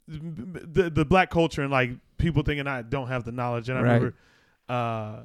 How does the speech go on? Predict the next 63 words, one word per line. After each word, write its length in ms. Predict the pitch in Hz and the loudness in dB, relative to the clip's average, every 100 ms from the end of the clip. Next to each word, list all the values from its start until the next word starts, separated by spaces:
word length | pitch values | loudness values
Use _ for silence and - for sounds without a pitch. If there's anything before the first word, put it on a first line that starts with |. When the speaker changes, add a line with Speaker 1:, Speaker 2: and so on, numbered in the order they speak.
| - | -16
Speaker 1:
this 140 | 117 113 | -12 -6
comic, 520 | 151 135 127 117 110 | 0 0 2 0 -2
she 160 | - 143 | -4 -2
was 120 | 120 | 0
like, 140 | 110 | 0
"Ooh, 160 | 151 135 | 2 2
I'm 120 | 151 | 2
a, 120 | 117 - _ _ | -4 -8 _ _
I'm 120 | 147 | -4
a, 240 | 131 107 101 | -4 -4 -8
I'm 140 | 120 151 | -8 -6
a, 120 | 113 | -4
I'm 100 | 139 | -4
gonna 100 | 165 | -4
get 220 | 131 - | -4 -4
you 60 | 139 | 0
black. 260 | 147 123 | 0 2
You 80 | 156 | 0
gonna 120 | 151 | -2
come 180 | 120 147 | -2 -4
to 100 | 139 | -2
this 180 | 143 127 | -2 -2
event." 340 | 113 151 117 - | 2 0 0 -6
And 120 | 120 | -4
I 80 | 135 | -2
was 160 | 139 117 | 0 -2
like, 260 | 117 104 - _ _ _ _ _ - | -4 -4 -10 _ _ _ _ _ 0
"What?" 280 | 131 220 285 - | 6 8 6 -2
<laughs> 80 | - 202 | 0 8
Speaker 2:
What? 500 | 165 247 453 415 285 - | 12 12 12 12 10 10
Speaker 1:
Like, 180 | 196 214 | 8 10
I 60 | 220 | 10
was 120 | 185 | 10
like, 160 | 175 165 | 8 8
"Well, 160 | 220 | 6
that's, 200 | 202 202 | 6 2
that's 280 | - 190 190 | 0 0 2
a 180 | 156 135 | 2 2
strong 640 | - 165 165 160 151 156 _ - | 0 0 2 0 -2 -10 _ 4
Speaker 2:
Right. 220 | 156 160 | 8 8
Speaker 1:
thing 80 | 156 | 6
to, 160 | 147 - | -2 0
that's 200 | 160 160 | -2 0
a 60 | |
strong 280 | 147 165 151 | -2 -2 0
thing 200 | 151 151 | -2 0
to 260 | 135 127 123 _ - _ | 0 0 -4 _ -20 _
just 140 | 170 165 | 2 6
say." 80 | 190 | 6
But 120 | 190 | 6
I, 180 | 190 190 | 4 2
you 160 | 175 | 0
know, 80 | 170 | 0
I'm 160 | 160 180 | 0 0
not 160 | 170 | -2
gonna 140 | 160 147 | -4 -6
be 140 | 147 | -6
disrespectful 580 | 151 143 135 156 143 139 | -6 -6 -4 -2 0 6
'cause, 40 | |
Speaker 2:
Right. 240 | 147 135 131 | 6 6 2
Speaker 1:
you 60 | |
know, 140 | 123 117 | -2 -4
like, 220 | 113 | -6